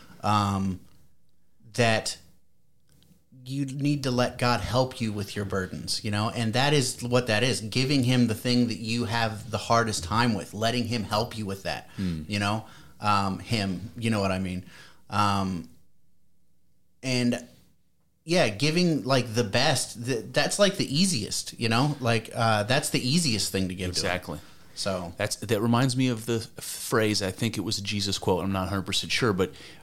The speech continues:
Speaker 2: um, you've heard it before. It's, "It's easier to pass through the eye of a needle than for a rich man to go to, to get to heaven."
Speaker 1: Mm-hmm.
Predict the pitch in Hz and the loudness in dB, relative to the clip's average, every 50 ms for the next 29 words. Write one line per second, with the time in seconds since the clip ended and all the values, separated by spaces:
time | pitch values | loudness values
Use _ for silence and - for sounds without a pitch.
0 | - - 98 98 92 90 90 92 92 - 113 104 - 117 110 98 92 - - - | -4 0 0 2 2 2 0 -2 -2 -2 -4 -2 0 0 0 0 -2 -6 -6 -4
1 | - 120 92 90 87 - - - - - - - - - 101 - - 117 113 110 | 0 2 2 2 2 0 0 -2 -2 -4 -10 -14 -12 -8 -6 -2 0 0 0 0
2 | 107 110 107 92 95 - - 110 104 98 - - - 104 95 95 - 87 90 101 | 2 0 0 0 -2 -2 -2 -2 -2 -2 -2 -2 -2 -2 -2 -2 -2 0 0 0
3 | 104 98 90 98 92 92 98 101 101 95 90 90 92 87 87 - 98 90 87 90 | 0 0 0 0 2 2 2 2 2 2 0 -2 -4 -6 -6 -4 -2 -2 -2 0
4 | 95 92 - - 101 98 101 95 95 92 - 95 92 90 82 - - - - - | 0 -2 -2 -2 0 0 0 -2 -2 -2 -2 -2 -2 -2 -4 -8 -10 -10 -8 -6
5 | 107 92 - 85 - 107 107 95 90 - - - 98 95 92 95 92 92 | -6 -6 -4 -2 -2 0 0 0 -2 -6 -8 -12 -10 -8 -6 -6 -6 -6